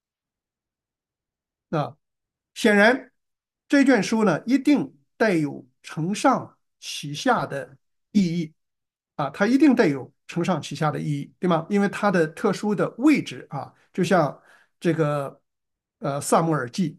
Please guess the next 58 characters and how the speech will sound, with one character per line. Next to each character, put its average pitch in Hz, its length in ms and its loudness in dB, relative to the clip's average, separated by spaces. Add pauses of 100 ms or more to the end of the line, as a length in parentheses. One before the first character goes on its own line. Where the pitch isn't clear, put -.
(120)
啊， 131 200 -10
它 - 200 -2
一 190 120 -2
定 240 220 2
是 185 180 -2
承 170 220 -6
上 180 220 -2
启 165 160 -12
下 190 240 -2
的， - 180 -20 (600)
呃， 156 300 -6 (380)
它 185 140 0
是 165 520 2 (120)
把 139 240 -2
从 175 240 -4
一 233 100 2
个 254 100 4
时 - 160 0
代 208 180 2
进 - 220 -4
入 170 160 0
到 156 140 -2
另 240 180 0
外 190 80 2
一 160 120 0
个 165 80 -4
时 160 160 -10
代 165 300 -4
啊， 127 180 -8
像 147 200 -4
士 190 200 -8
师 190 120 -4
记， 160 300 -2 (240)
它 165 140 -2
从 170 200 -2
一 226 120 0
个 208 100 2
时 - 100 -4
代 185 160 2
进 170 160 -4
入 175 120 2
到 170 80 0
另 208 160 0
外 165 80 2
一 156 80 -2
个 160 80 -4
时 156 160 -12
代， 160 240 -8 (240)
它 185 100 0
有 147 160 0
一 - 20 0
些 156 140 -4
说 165 300 -2
明 135 260 -6 (640)
啊。 123 260 -12 (640)
那 - 140 4
么 214 500 4
从 233 600 0